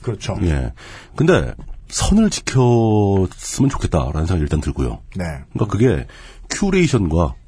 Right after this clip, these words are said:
Speaker 2: 도용의 사이에 어디쯤에 존재하는 거잖아요, 그게.
Speaker 1: 네.
Speaker 2: 예. 큐레이션은 분명히 필요한 개념이거든요.
Speaker 1: 네.
Speaker 2: 그리고 뭐 리스티클 문제도 그렇게 관심을 사람들한테 끌게 해서 거기다 충분히 유용한 내용을 전달한다면은
Speaker 1: 음.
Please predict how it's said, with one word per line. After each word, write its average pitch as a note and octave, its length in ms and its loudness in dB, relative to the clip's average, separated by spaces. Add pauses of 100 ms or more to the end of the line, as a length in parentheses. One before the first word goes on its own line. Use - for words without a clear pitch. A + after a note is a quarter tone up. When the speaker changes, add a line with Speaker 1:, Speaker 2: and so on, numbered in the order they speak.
(140)
Speaker 2:
도용의 G#2 520 4
사이에 A2+ 340 0
어디쯤에 D2+ 380 0
존재하는 D2+ 340 0
거잖아요, B1 380 -4
그게. G2 160 -4
Speaker 1:
네. C#2+ 300 -6
Speaker 2:
예. C2+ 220 -4 (320)
큐레이션은 F3 360 4
분명히 G#2+ 220 2
필요한 D#3 280 2
개념이거든요. C#2+ 680 -2
Speaker 1:
네. G2 160 -2 (580)
Speaker 2:
그리고 D#3 200 2
뭐 A#2+ 160 4
리스티클 A#2 360 2
문제도 A#2 600 2
그렇게 - 240 2
관심을 B2+ 680 4
사람들한테 C#3 420 0
끌게 D3+ 300 2
해서 C3 240 0
거기다 A2+ 340 2
충분히 F3 560 4
유용한 C3+ 540 4
내용을 F2+ 320 4
전달한다면은 D2+ 880 0
Speaker 1:
음. D2 240 -8